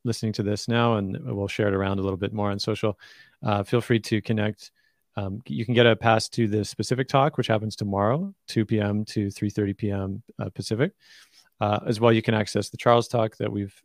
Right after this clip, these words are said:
um, already been speaking to, or also pre-purchase access to the entire series,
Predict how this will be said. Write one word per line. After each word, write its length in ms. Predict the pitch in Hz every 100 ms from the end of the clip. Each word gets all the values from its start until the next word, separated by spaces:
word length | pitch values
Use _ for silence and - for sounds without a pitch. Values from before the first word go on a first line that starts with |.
| -
um, 360 | 107 95 95 101
already 200 | 110 104
been 180 | 98 107
speaking 340 | - 110 110 101
to, 180 | 107 101 - - - _
or 160 | 127 123
also 220 | 117 110
pre-purchase 720 | - 113 110 - 104 - - -
access 280 | 104 101 -
to 100 | 101
the 80 |
entire 300 | 98 107 127
series, 460 | 120 101 98 98